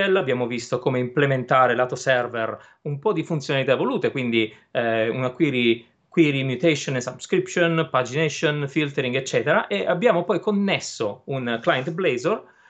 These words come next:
a queste, eh, a questo endpo-, eh, questo singolo endpoint,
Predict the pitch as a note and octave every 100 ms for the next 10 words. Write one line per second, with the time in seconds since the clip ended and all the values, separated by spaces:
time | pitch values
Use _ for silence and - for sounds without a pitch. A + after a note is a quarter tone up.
0 | _ - G#3 A#3 G#3+ - C#3+ B2 - B2+
1 | A#2+ A#2 A2 - - E3+ - F3 E3+ -
2 | D#3 C3+ C3 - C#3+ - G3+ B2 C3 F3
3 | - A2 G3 -